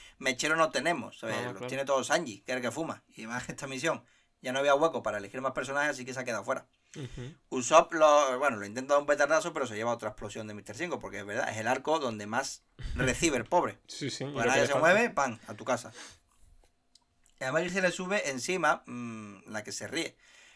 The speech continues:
Speaker 1: Que al principio se, está la viñeta ahí, jiji, jaja, mira, no te has visto en otra Usopp, pero es que después son cada vez más kilos.
Speaker 2: Claro, que, que, que,
Speaker 1: Lo tiene
Speaker 2: que, que, que
Speaker 1: aguantar.
Speaker 2: además, según lo que parece en la viñeta,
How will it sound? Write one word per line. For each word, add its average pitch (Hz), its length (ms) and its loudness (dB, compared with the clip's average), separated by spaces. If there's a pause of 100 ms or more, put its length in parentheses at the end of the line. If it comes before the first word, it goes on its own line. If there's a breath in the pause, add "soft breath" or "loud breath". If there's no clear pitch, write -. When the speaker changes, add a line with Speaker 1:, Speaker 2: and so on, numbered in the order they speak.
Speaker 1:
Que 135 80 0
al 123 80 2
principio 131 540 -6
se, 107 300 -12
está - 160 -8
la 139 100 0
viñeta 147 280 -4
ahí, 147 140 -4
jiji, 123 220 -8
jaja, 131 320 0
mira, 127 200 -2
no 110 100 -8
te 120 80 -6
has 120 60 -4
visto 127 180 -8
en 123 100 -6
otra 127 200 -4
Usopp, 127 280 -2
pero 147 140 -2
es - 60 -6
que 127 60 -4
después 127 320 -4
son 120 100 -8
cada 117 140 -2
vez 120 80 -2
más 120 180 -6
kilos. 143 220 0
Speaker 2:
Claro, 151 120 6
que, - 120 -10
que, 143 140 -4
que, 147 120 8
Speaker 1:
Lo 143 60 0
tiene 143 160 8
Speaker 2:
que, 143 100 6
que, 143 80 8
que 156 80 8
Speaker 1:
aguantar. 151 200 8
Speaker 2:
además, 131 460 8
según 139 420 2
lo 139 160 4
que 131 260 0
parece 131 340 0
en 131 80 -2
la 131 80 6
viñeta, 131 500 2